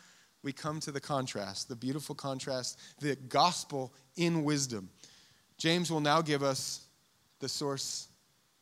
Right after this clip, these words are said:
of the good wisdom. James chapter three, verse seventeen, "But the wisdom that is from above is first pure, then peaceable, gentle, willing to yield, full of mercy and good fruits,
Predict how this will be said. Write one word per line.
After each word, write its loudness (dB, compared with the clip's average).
of -4
the -4
good -2
wisdom. -6
James 0
chapter 0
three, -2
verse -2
seventeen, 0
"But -4
the 0
wisdom 2
that 0
is -2
from -2
above 2
is -4
first -4
pure, -4
then -4
peaceable, -8
gentle, -2
willing 0
to -6
yield, -2
full -2
of -8
mercy -4
and -8
good -6
fruits, -2